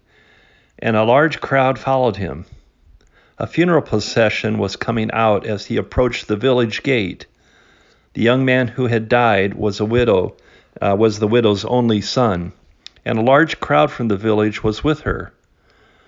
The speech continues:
When the Lord saw her, his heart overflowed with compassion for her. "Don't cry," he said. Then he walked over to the coffin and touched it, and the bearers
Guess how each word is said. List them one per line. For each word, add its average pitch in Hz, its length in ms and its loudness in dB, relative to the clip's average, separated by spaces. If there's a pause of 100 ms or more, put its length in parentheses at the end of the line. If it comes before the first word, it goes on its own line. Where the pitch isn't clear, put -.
(160)
When 120 160 0
the 120 80 6
Lord 160 280 4
saw 156 320 2
her, 110 340 0 (100)
his 117 240 -2
heart - 420 0 (320)
overflowed 123 640 2
with 101 160 -2
compassion 110 840 -2 (320)
for 95 260 -2
her. 92 380 -6 (880)
"Don't 139 240 4
cry," 156 320 4
he 104 160 2
said. 101 500 -2 (720)
Then 110 120 -2
he 123 60 2
walked 120 380 2
over 120 220 2
to 131 120 -4
the 120 120 -2
coffin 107 680 0
and 101 180 -8
touched - 380 -2
it, - 240 -8 (500)
and 107 220 0
the 101 60 2
bearers 104 720 2